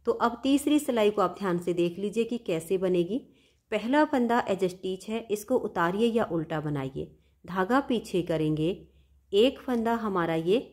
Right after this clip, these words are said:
सीधा आ जाएगा यहाँ पर, एक धागा, धागा अपनी तरफ करके एक उल्टा। अब ये स्टार्टिंग के तीन फंदे हमने छोड़ दिए हैं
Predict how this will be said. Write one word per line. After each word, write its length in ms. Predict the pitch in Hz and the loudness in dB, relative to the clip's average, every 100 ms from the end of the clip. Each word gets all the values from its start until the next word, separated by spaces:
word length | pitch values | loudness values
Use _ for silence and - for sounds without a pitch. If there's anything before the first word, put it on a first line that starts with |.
| _ - | _ -20
सीधा 520 | - - 185 170 165 | -20 -8 -6 -4 -4
आ 140 | 208 | -2
जाएगा 360 | 185 190 185 196 | 0 2 2 2
यहाँ 280 | 196 175 185 | 0 0 -4
पर, 220 | 175 214 214 _ _ _ - | -4 -6 -8 _ _ _ -2
एक 280 | 226 262 247 | 2 2 0
धागा, 420 | 202 190 165 190 285 - _ _ | -2 -2 0 0 -2 -10 _ _
धागा 380 | 190 175 175 180 | -8 -4 -2 0
अपनी 200 | 190 202 190 | 0 -2 -4
तरफ 300 | - 180 185 | -6 -8 -6
करके 280 | 185 180 202 359 - 202 | -6 -4 -2 -4 -4 0
एक 240 | 240 - | 0 0
उल्टा। 320 | 147 147 - - _ _ _ _ _ | -6 -6 -12 -16 _ _ _ _ _
अब 280 | - 247 240 | -2 0 0
ये 160 | 208 269 | 2 2
स्टार्टिंग 540 | 269 185 165 170 240 240 | 2 0 0 0 0 2
के 120 | 220 | 0
तीन 380 | - 262 285 285 | 0 2 4 4
फंदे 340 | 240 202 190 | 2 0 2
हमने 360 | 196 175 175 311 - - | 2 2 2 0 -4 -18
छोड़ 300 | - 208 185 | -4 0 0
दिए 280 | 170 156 156 | -4 -4 -4
हैं 160 | 151 | -4